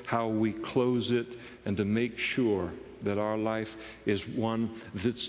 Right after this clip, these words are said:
in line with the understanding that this is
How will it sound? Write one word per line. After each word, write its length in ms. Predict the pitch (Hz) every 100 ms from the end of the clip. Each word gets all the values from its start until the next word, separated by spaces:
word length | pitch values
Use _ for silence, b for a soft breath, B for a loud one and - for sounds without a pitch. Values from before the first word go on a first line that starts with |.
| -
in 300 | 110 104 104
line 500 | 113 120 120 120 110 B B 120
with 220 | 104 101 - B B B
the 340 | 120 120 113 -
understanding 840 | 131 123 113 - 117 117 113 107
that 380 | 101 107 110 101
this 320 | 139 135 -
is 420 | 113 120 120 110